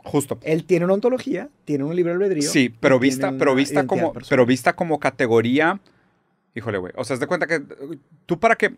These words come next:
Speaker 1: eh, es que esto es bien raro, porque te, acá, para, aparte,
Speaker 2: O sea,
Speaker 1: lo acabo de
Speaker 2: tienes
Speaker 1: leer
Speaker 2: que
Speaker 1: en la
Speaker 2: hacer posturas de todo eso.
Speaker 1: Yo sé, pero
Speaker 2: O
Speaker 1: lo
Speaker 2: sea,
Speaker 1: aca-, lo acabo de leer en el libro de, de Metamodernidad. Haz de cuenta que la categoría religión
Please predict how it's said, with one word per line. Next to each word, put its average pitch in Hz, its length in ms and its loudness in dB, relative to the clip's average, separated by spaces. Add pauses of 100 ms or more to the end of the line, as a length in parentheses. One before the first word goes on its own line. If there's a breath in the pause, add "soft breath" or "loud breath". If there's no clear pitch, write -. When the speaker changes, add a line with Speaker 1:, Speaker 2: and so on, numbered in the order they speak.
(140)
Speaker 1:
eh, 120 140 0
es 113 100 -10
que - 100 -14
esto 127 140 -8
es 123 80 -4
bien 123 160 2
raro, 120 180 2
porque 107 140 -8
te, 92 220 -6
acá, 120 200 -2
para, 131 140 0
aparte, 185 280 -2
Speaker 2:
O - 20 0
sea, 160 100 -12
Speaker 1:
lo 151 60 4
acabo 151 300 4
de 170 40 4
Speaker 2:
tienes - 0 -
Speaker 1:
leer 160 140 6
Speaker 2:
que - 20 2
Speaker 1:
en 170 100 0
la 233 60 2
Speaker 2:
hacer 214 100 -4
posturas 196 440 -2
de 165 80 -6
todo 147 240 0
eso. 120 100 -12
Speaker 1:
Yo 135 120 -2
sé, 139 160 -2
pero 135 140 -4
Speaker 2:
O 143 40 -6
Speaker 1:
lo 139 80 6
Speaker 2:
sea, 139 100 0
Speaker 1:
aca-, 143 80 -4
lo 147 80 6
acabo 202 280 6
de 240 40 8
leer 208 140 6
en 208 100 2
el 175 80 0
libro 170 220 2
de, 151 180 0
de 117 120 -2
Metamodernidad. 113 680 0
Haz 117 100 -4
de 139 60 -2
cuenta 160 160 0
que 165 80 0
la 151 80 2
categoría 156 440 2
religión 220 600 0